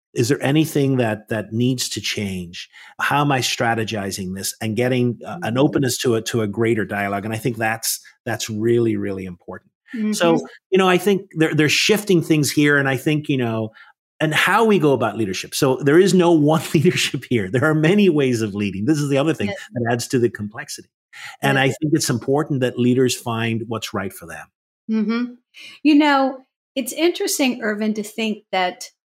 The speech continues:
Speaker 2: to your point, it's complex to lead in a hybrid world. And I
Speaker 1: Mm.
Speaker 2: think we're assuming, I think all of us are making assumptions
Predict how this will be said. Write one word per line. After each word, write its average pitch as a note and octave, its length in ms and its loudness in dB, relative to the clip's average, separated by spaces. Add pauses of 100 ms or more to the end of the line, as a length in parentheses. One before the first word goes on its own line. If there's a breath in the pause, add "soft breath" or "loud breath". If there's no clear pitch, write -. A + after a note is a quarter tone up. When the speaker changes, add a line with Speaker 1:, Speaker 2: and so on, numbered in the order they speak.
Speaker 2:
to A#3 80 -6
your D4+ 260 -2
point, F3+ 380 -4 (100)
it's A3+ 260 0
complex - 720 -6
to G3+ 120 -6
lead E3 420 -2
in F3+ 140 -6
a E3 60 -10
hybrid E3 500 -8
world. D#3+ 380 -6
And F#3+ 100 -2
I F#3+ 120 -2
Speaker 1:
Mm. F#2 100 -6
Speaker 2:
think F4 240 0
we're E4+ 180 2
assuming, G#3 640 -4
I - 40 -8
think C#4 200 -4
all D#4+ 340 0
of G#4 60 -4
us - 160 -6
are A#3 60 -4
making F#3+ 420 -6
assumptions D#3+ 920 -10